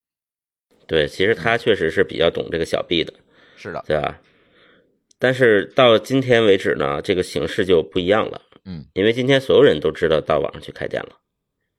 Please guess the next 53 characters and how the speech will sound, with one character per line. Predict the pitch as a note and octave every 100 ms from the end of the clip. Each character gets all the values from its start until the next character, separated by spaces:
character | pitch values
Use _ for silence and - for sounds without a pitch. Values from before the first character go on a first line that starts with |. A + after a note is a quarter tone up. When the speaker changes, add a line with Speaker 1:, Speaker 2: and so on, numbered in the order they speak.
| _ _ _ _ _ _ _ _ _
Speaker 2:
对。 | -
Speaker 1:
这 | F#2
个， | F2 D#2+ D#2
这 | D2 G2+
个 | F2 E2 D#2+ - - -
商 | - C#3
家 | C#3+ C#3 B2+
已 | D#2
经 | G#2
不 | C3
需 | A#2+ A#2+
要 | A2 F#2
你 | -
去 | -
抢 | G2 F#3+
了， |
Speaker 2:
不 |
稀 | - G3+
缺 | - G#3+
了。 |
Speaker 1:
就 | B3
是 | F2+
会， | - A#2 A#2
嗯， | B2 _
Speaker 2:
嗯。 | F#2+ C#2 _
Speaker 1:
冒 | A2+ D3 F#2+
出 | -
很 | F2 -
多 | - E2
新 | - A#2+
商 | - -
家。 | - - _ -
Speaker 2:
嗯。 | - - _
Speaker 1:
缺 | - D#3 C#3+
的 |
是 | A#2+ A2
谁 | F2+ D2+
呀？ | D#2+ D#2+
缺 | A#2
的 | A2+
是 |
消 | G#2 A2+
费 | A#2
者， | - - -
因 | F#2+
为 | G#2+
消 | B2
费 | A#2+
者 | G#2 D2+
见 | A2
顶 | F#2+ -
了。 | C#2 D2 _ _ - _
Speaker 2:
哎。 | - E3+